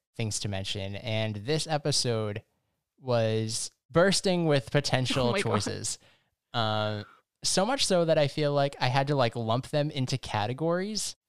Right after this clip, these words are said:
Speaker 1: because it's just, like, you could
Speaker 2: Mm-hmm.
Speaker 1: list all of the horse moments, for example, but, like, there were so many that I feel like we're just gonna end up lumping all the horse <laughs> moments together. Um, and
Speaker 2: Yeah.
Speaker 1: s-, so, and it's weird because I feel like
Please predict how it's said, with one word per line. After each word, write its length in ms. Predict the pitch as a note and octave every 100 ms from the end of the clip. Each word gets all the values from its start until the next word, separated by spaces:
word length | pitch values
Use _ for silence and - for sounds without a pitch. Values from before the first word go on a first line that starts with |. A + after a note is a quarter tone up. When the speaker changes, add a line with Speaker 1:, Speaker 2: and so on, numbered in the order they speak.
| _
Speaker 1:
because 440 | D#3 D#3 D#3 C#3+ D#3
it's 120 | -
just, 280 | D#3+ - D3
like, 280 | B2+ B2 -
you 120 | G#3+ G3+
could 140 | G3
Speaker 2:
Mm-hmm. 120 | A#2+ B2
Speaker 1:
list 320 | D3 - -
all 240 | - A#2+ B2+
of 120 | B2
the 80 | B2
horse 360 | A#2+ A#2+ B2+ D3
moments, 520 | D3 D#3+ E3 - -
for 160 | -
example, 640 | F3+ D#3 F3+ F3 F#3 F3+ -
but, 200 | C3+ C3
like, 300 | C3+ A#2 A2+ _ _ _
there 160 | D#3 E3+
were 100 | D#3+
so 240 | - D3
many 340 | B2+ A2 A#2+ C3
that 160 | A#2+ A#2
I 100 | A#2
feel 200 | C3+ B2
like 200 | A#2+ -
we're 120 | A#2+
just 180 | A#2 -
gonna 120 | B2
end 140 | G#2+ A2
up 100 | G#2+
lumping 480 | A2+ A2 A2 A#2 A#2
all 300 | A2 A2 A2+
the 100 | A2+
horse 360 | - A2 G#2+ -
<laughs> 60 | A#2
moments 360 | C3 D#3 -
together. 680 | - - A2 G#2+ B2 D3 E3+ - _ - A#3 - - _ _ -
Um, 500 | A2+ A2 A2 G#2+ - - -
and 100 | G3+
Speaker 2:
Yeah. 140 | G#3+
Speaker 1:
s-, 160 | - - _ _ _
so, 640 | - - C3+ B2+ B2 B2+ - _ _ _ -
and 100 | E3+
it's 120 | F3+
weird 240 | A#3+ A3
because 340 | E3+ E3 D#3 D#3
I 80 |
feel 240 | D3 D#3+ D#3
like 300 | D3+ C#3+